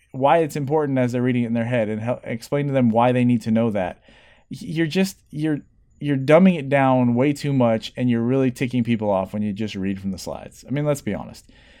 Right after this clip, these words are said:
And number four, I'm going back to it, less text, Matt, less text. I'm sick of seeing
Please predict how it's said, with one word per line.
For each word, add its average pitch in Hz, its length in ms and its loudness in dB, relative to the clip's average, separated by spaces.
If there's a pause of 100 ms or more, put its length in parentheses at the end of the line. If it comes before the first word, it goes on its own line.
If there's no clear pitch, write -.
(220)
And 165 120 4
number 214 180 12
four, 170 460 6
I'm 143 100 -2
going 139 180 6
back 127 220 4
to 123 140 -2
it, - 140 -6
less 131 440 0 (180)
text, - 500 -8
Matt, 110 360 -6
less 147 320 0
text. - 480 -6 (540)
I'm 143 140 -6
sick 180 280 -6
of 170 140 -4
seeing 156 480 -6